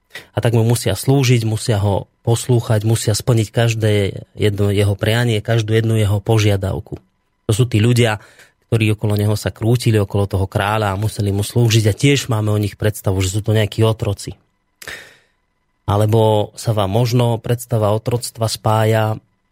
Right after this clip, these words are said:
s prácou v nejakých tých železných okovách, kde si pod horúcim slnkom na bavlníkových plantážach, kde to pracovali práve takí tí skôr čierni otroci, černosi, kde si z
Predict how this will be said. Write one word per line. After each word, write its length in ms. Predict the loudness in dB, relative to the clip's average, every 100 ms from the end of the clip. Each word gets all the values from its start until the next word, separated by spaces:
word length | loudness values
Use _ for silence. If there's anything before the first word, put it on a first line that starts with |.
| _ _ -14 -12
s 80 | -10
prácou 560 | -2 0 0 0 0 0
v 160 | 0
nejakých 460 | 0 0 0 -2 -6 -2
tých 220 | 0 0 -4 -20 _ _ _ _ _ -4
železných 560 | 0 2 0 0 2
okovách, 800 | 2 2 0 0 -2 -6 -12 _ -6
kde 160 | -2 -2
si 160 | -2
pod 240 | -4 0 2
horúcim 400 | 2 0 -2 -4
slnkom 480 | 0 -2 0 -2
na 400 | 0 0 0 -2
bavlníkových 720 | -2 -2 0 -2 -2 -2 -4 -2
plantážach, 800 | 0 0 0 -2 -2 -4 -8 -14
kde 160 | -10 -10
to 80 | -4
pracovali 560 | -2 -2 -2 -2 -2
práve 320 | -2 -2 -2 -2
takí 240 | -6 -6
tí 240 | -4 -4 -6 -20 _ -6
skôr 240 | -2 0
čierni 480 | 2 2 2 0 0
otroci, 400 | -2 -4 -4 -4
černosi, 480 | 0 0 0 -2 -4
kde 160 | -4
si 160 | -4
z 80 | -2